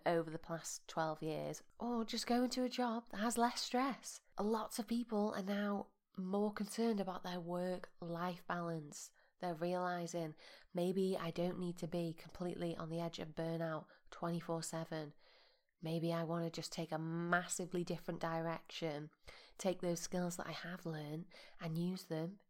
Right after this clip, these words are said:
in a different industry, one that's maybe not so stressful." Or can you stay in the same industry but find a different job in that industry if you're kind of really fearful of completely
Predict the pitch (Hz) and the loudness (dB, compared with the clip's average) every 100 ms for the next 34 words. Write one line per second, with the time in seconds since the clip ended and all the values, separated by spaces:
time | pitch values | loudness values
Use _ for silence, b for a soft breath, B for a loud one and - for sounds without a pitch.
0 | - 190 190 202 - 220 196 202 208 208 | 0 0 2 0 0 -10 -6 -6 -4 -4
1 | - 214 190 160 - B B B 170 185 | -4 0 0 -2 -8 B B B -4 -2
2 | 185 - - 185 180 180 180 - - - | -2 -6 -6 -4 -4 -6 -8 -6 -6 -2
3 | 180 196 202 - 196 175 - - 170 156 | 0 0 0 -2 -6 -6 -8 -4 -2 -2
4 | 151 B B _ - 214 185 180 190 190 | -4 B B _ 0 4 6 4 4 4
5 | 190 185 180 180 - - - 190 202 190 | 4 2 0 -2 -4 -2 2 4 4 2
6 | 190 180 175 190 208 240 185 160 160 - | -2 0 2 4 4 4 2 0 -2 -4
7 | - 160 165 202 220 B B B - 185 | 0 2 2 0 -2 B B B 2 2
8 | - - _ - 202 196 180 202 - 196 | 2 -8 _ 2 4 4 2 -2 -2 -6
9 | - 196 202 - - - - 240 277 254 | -2 -2 -4 -10 -20 -18 -6 -2 0 2
10 | 233 196 - 196 170 160 165 175 170 165 | 2 0 0 2 2 0 -6 0 2 0
11 | - B B B B _ 175 180 196 196 | -2 B B B B _ -2 2 6 6
12 | 196 185 185 175 170 175 170 165 - 170 | 6 4 2 2 2 2 2 2 -2 -4
13 | 160 - 190 190 202 202 - 170 165 160 | -4 -6 0 4 4 4 0 -2 -2 -2